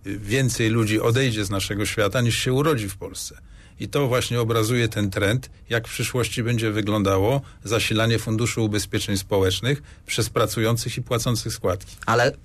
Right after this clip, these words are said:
Speaker 2: e, żeby być uczciwym, to samo będzie dotyczyło ofe. Bo jeżeli skurczy się liczba osób wpłacających do ofe, to i możliwość tego, że w ofe nastąpi gwałtowny przyrost wartości tych aktywów, też się redukuje.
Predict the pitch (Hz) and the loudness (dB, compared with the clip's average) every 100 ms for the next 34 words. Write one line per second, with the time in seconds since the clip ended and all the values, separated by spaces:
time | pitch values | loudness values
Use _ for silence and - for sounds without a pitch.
0 | 160 151 135 160 156 160 - - 139 - | 0 2 2 2 2 0 -4 -4 -4 0
1 | - 131 170 165 170 165 156 147 139 131 | 0 2 0 0 2 2 2 2 0 -2
2 | 131 - 123 82 98 - - - - 135 | -2 0 0 0 -2 -4 -16 -20 -4 2
3 | 143 143 139 - 202 185 165 143 - 127 | 2 2 0 0 0 0 0 -2 0 2
4 | 147 135 139 139 147 113 - 147 139 143 | 2 2 2 2 0 -4 -2 0 2 0
5 | 110 117 120 - 120 - 190 262 - - | 0 0 0 0 0 2 0 -2 -10 -20
6 | - - 160 160 160 151 180 175 143 - | -20 -6 0 2 2 2 0 2 0 0
7 | 165 151 131 123 - 190 - 131 123 - | 0 2 0 -2 2 2 4 -2 -2 -6
8 | - - 151 147 143 165 147 135 127 139 | -18 -10 -2 0 0 -2 0 0 2 2
9 | 165 143 135 - 160 139 117 131 151 143 | 2 2 0 0 0 2 0 0 2 0
10 | 135 131 117 117 - 156 151 165 147 - | 0 0 0 0 0 0 2 0 0 0
11 | 110 107 104 104 85 | 0 0 -2 -2 -4